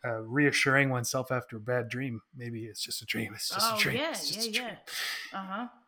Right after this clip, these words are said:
Speaker 1: Yeah. Um, the, um, beat, the sort of one of the three thing that you were talking about, Jordan, um, I did sort of think ska, but then there's a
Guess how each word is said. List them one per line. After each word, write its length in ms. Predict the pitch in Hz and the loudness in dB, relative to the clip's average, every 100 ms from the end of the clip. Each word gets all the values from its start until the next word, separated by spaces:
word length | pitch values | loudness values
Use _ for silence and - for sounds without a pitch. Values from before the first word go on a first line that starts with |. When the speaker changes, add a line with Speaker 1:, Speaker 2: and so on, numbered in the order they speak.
| _ _ - | _ _ -20
Speaker 1:
Yeah. 560 | 143 127 - - 156 151 | -18 -18 -20 2 6 8
Um, 280 | 147 143 - _ _ _ _ _ - - | 6 2 -2 _ _ _ _ _ -16 -2
the, 520 | 160 165 165 160 165 147 | 6 8 8 6 4 6
um, 560 | 143 143 139 131 123 | 8 8 8 2 -4
beat, 380 | 123 190 202 - _ _ _ 147 | -2 -2 -2 -10 _ _ _ -8
the 160 | 143 | -4
sort 200 | 139 151 | 0 2
of 80 | 135 | 4
one 120 | 147 | 6
of 120 | 147 | 4
the 40 | 139 | 4
three 360 | 151 147 143 - - - | 4 4 4 -2 -10 2
thing 180 | 143 | 2
that 80 | 135 | 2
you 120 | 135 | 0
were 60 | 131 | 2
talking 240 | 139 135 | 4 4
about, 160 | 135 123 | 2 2
Jordan, 360 | 135 131 127 135 | 2 2 0 -2
um, 320 | 131 131 127 - 135 | 2 2 2 4 8
I 100 | 151 | 10
did 220 | 175 185 | 10 6
sort 180 | - 208 | 4 4
of 80 | 190 | 4
think 180 | 214 180 | 2 0
ska, 380 | - 190 208 156 | 0 10 10 10
but 160 | 135 | 4
then 340 | 156 151 151 143 - | 2 2 2 -2 0
there's 320 | 151 143 - - | 2 2 -2 2
a 200 | 147 139 | 4 4